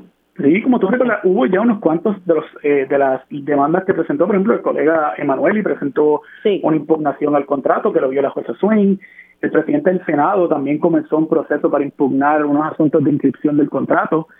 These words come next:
Speaker 1: y esos acabaron ante la jueza Swain. Así que no, no es tan del otro mundo que termina ante la jueza Swain. Hay que ver entonces el argumento procesal.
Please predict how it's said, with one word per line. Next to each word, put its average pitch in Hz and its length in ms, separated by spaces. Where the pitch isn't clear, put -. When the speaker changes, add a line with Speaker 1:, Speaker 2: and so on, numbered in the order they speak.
Speaker 1:
y 147 160
esos 143 180
acabaron 143 460
ante 135 180
la 131 80
jueza 131 280
Swain. 180 440
Así - 300
que 175 300
no, 160 340
no 160 240
es 190 140
tan 214 340
del 202 120
otro 202 200
mundo 180 320
que 131 80
termina 139 320
ante 160 140
la 151 100
jueza 151 240
Swain. 151 260
Hay 131 120
que 170 100
ver 175 160
entonces 175 360
el 175 60
argumento 143 400
procesal. - 420